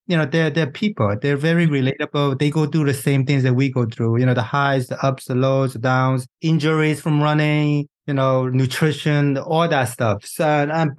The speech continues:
and it's, it's really cool to kind of know them on a, you know, I know some of the athletes on a little bit more on a personal level, and it's pretty cool. And, you know, when you see them in races, you know, they know you by your first name, and, you know, they call you out by your first name, and you're taking pictures of them. Like, you know, it's, it's pretty awesome.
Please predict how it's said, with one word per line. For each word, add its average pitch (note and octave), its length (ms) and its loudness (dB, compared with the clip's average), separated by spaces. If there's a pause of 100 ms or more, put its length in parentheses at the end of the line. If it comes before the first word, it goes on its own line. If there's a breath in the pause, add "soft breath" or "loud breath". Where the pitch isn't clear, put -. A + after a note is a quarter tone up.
and G3 140 2
it's, G#3+ 140 -2
it's A3+ 220 -2
really D4 360 0
cool B3 300 -2
to F3+ 140 -4
kind F3+ 180 0
of D#3+ 60 -2
know D3+ 280 0
them E3+ 220 0
on D3 160 0
a, C#3+ 240 0 (100)
you D#3+ 60 -4
know, D#3+ 80 0
I D#3+ 60 2
know E3+ 160 0
some F3 200 -2
of E3+ 60 0
the D3 300 -2
athletes D#3+ 380 0
on C#3+ 140 2
a C#3 60 2
little D3+ 220 2
bit D3+ 320 -2 (240)
more D3+ 220 2
on C3+ 180 2
a B2 40 0
personal D3 540 0
level, D3+ 400 0
and D3+ 240 0
it's D3 100 -2
pretty E3+ 280 0
cool. C#3 400 0
And, B2+ 320 2 (240)
you D#3+ 80 -2
know, D3+ 80 2
when D3 100 2
you D3 60 2
see E3 180 -2
them E3 160 0
in D3 80 0
races, D#3+ 400 0
you C#3 80 0
know, C#3 80 0
they C#3+ 140 2
know D3 140 2
you D3 120 2
by C3+ 140 2
your B2 80 0
first B2+ 340 -2
name, C#3 380 2
and, B2 420 2
you C3 80 2
know, A#2+ 280 2 (280)
they C3+ 160 2
call D3+ 260 0
you D3 100 2
out D3 120 0
by C#3 120 0
your C3 100 0
first C#3 320 -2
name, C#3+ 260 2
and A#2+ 80 2
you're A#2+ 80 2
taking C3 260 0
pictures B2+ 280 -2
of C#3 100 2
them. C3+ 220 2
Like, A#2 280 2
you B2 80 0
know, A#2 120 2
it's, A2+ 180 0
it's B2+ 160 -2
pretty B2+ 220 0
awesome. A2+ 500 0